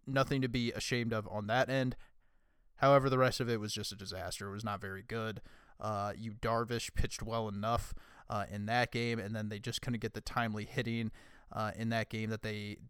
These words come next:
that the Cubs got from Mike Davis, who I, I didn't even know who the hell that was. Okay, I was wondering where Victor Caratini, uh, where he was and why he wasn't catching, but Mike Davis hits a grand slam,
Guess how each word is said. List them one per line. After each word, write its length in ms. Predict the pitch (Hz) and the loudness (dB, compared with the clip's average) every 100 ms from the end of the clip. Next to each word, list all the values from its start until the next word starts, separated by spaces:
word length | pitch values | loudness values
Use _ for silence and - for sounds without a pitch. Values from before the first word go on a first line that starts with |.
| - | -10
that 160 | 113 | -8
the 60 | - | -6
Cubs 340 | - 156 120 | 2 4 4
got 340 | - 110 107 - | 4 4 2 -2
from 340 | 123 107 107 | -2 -2 -2
Mike 340 | 117 117 113 - | -2 0 0 -2
Davis, 440 | 104 98 - - | -6 -6 -6 -4
who 200 | - 110 | -2 -2
I, 320 | 110 139 117 | 2 2 4
I 20 | 135 | 4
didn't 160 | 139 | 4
even 120 | 135 120 | 2 2
know 80 | |
who 120 | 117 110 | 0 -2
the 60 | |
hell 200 | 110 117 | 0 0
that 160 | 101 104 | -2 -8
was. 540 | 101 107 113 113 - - | -4 -2 -2 -2 -4 -6
Okay, 180 | - 117 | -4 -2
I 100 | 104 | 0
was 140 | 117 | 0
wondering 300 | 120 113 110 | 0 0 -2
where 180 | 104 104 | -4 -6
Victor 380 | 101 117 - 113 - - - _ - | -4 -4 -2 -4 -4 -20 -20 _ -10
Caratini, 760 | - 120 104 - 131 127 131 - - - - - _ | -4 -2 -2 -2 0 2 0 -2 -18 -20 -20 -20 _
uh, 300 | - 110 104 | -2 0 0
where 180 | 101 113 | 0 -2
he 180 | 107 131 | 0 2
was 220 | 120 117 | 2 2
and 80 | 113 | 2
why 100 | 107 | 2
he 80 | 113 | 0
wasn't 300 | 107 98 82 | -2 -4 -6
catching, 500 | - 139 - 131 127 | -2 -2 0 2 2
but 180 | 113 98 | 0 0
Mike 220 | 120 117 | 0 2
Davis 340 | 120 113 113 | 0 0 0
hits 200 | 131 - | -2 -2
a 20 | |
grand 320 | 113 113 104 101 | -2 -2 -2 -4
slam, 500 | - 110 104 98 | -4 -4 -2 -4